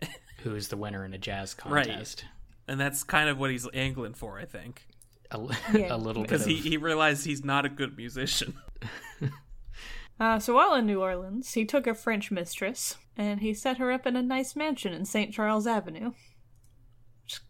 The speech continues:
Speaker 3: which was, like, super nice for the devil to
Speaker 1: Yeah,
Speaker 3: do.
Speaker 1: so far so good. <laughs>
Speaker 2: Wait, is he married?
Speaker 3: It, no, she's a mistress.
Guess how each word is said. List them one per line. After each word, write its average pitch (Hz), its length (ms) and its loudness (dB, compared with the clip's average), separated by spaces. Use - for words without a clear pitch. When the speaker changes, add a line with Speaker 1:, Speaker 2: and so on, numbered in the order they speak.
Speaker 3:
which 214 300 -8
was, 262 80 0
like, 269 160 4
super 285 280 6
nice 294 280 4
for - 80 -2
the 196 80 4
devil 170 320 2
to 147 40 -6
Speaker 1:
Yeah, 156 200 8
Speaker 3:
do. 170 80 2
Speaker 1:
so 151 120 4
far 156 220 6
so 160 180 0
good. 131 460 -6
<laughs> - 540 -20
Speaker 2:
Wait, 123 200 -2
is 117 100 -2
he 117 100 -4
married? 104 560 -4
Speaker 3:
It, 233 220 4
no, 285 180 2
she's 311 160 2
a 339 80 4
mistress. 190 680 -2